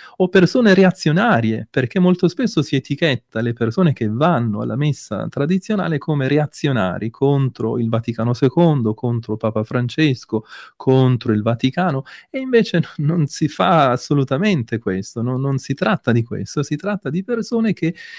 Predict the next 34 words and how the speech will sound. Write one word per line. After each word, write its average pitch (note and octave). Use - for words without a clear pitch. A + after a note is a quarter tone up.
vedono D3
nella D3
messa D#3+
tradizionale F#3+
il G3
modo F#3+
più F#3
alto, C3
più F#3
perfetto, D3+
più D3+
bello, A#2+
eh, E3
di D3
esprimere F#3+
la D3
nostra C3+
fede, G2
la C3
nostra, B2
la B2+
nostra B2
santa A2+
fede. G2
Quindi, F3
eh, B2
ci -
sono, G3
ci -
sono C#3
voci, F3
quindi, D#3
che, D#3+
eh, -